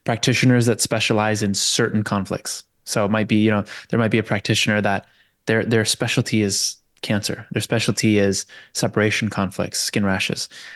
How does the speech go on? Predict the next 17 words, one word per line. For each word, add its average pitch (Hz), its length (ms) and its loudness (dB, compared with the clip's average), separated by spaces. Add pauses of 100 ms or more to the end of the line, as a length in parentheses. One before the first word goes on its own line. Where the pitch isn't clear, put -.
(180)
Um, 101 520 0
so 113 320 2
I, 113 160 0 (120)
I'm 110 240 0
creating 117 880 4 (240)
an 113 120 2
alliance 104 960 0 (340)
of 104 440 2
root 110 380 2
cause 101 420 0
practitioner 107 480 0
that 104 160 2
share 117 240 2
in 95 160 2
this 90 180 -2
understanding. 131 720 2 (680)
Um, 101 560 0